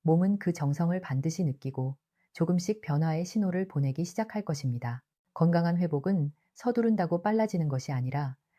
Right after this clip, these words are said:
한 걸음씩 꾸준히 쌓아나가는 과정입니다. 여러분의 노력이 헛되지 않도록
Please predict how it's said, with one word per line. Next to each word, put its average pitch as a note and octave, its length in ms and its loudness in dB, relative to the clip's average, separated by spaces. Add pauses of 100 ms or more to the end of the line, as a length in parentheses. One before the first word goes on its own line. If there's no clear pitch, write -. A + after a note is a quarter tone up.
(100)
한 A#3+ 160 2
걸음씩 A3 520 2
꾸준히 A#3 320 2
쌓아나가는 F#3 560 2
과정입니다. B2+ 760 -2 (240)
여러분의 F#3+ 400 4
노력이 D3 400 0
헛되지 G#3 400 0
않도록 C#3+ 500 -2